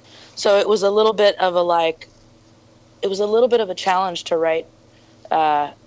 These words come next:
on a guitar that wasn't mine, that wasn't, like,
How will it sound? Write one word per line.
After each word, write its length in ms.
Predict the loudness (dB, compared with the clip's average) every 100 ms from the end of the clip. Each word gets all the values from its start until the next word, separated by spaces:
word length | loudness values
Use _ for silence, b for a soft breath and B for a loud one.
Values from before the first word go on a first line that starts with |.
| _ _ _ _ _ _ -6
on 120 | -4
a 60 | -4
guitar 360 | -8 -4 -2
that 140 | -2 0
wasn't 280 | -2 -2 -4
mine, 240 | -2 0
that 140 | -2 -2
wasn't, 280 | -4 -2
like, 160 | -2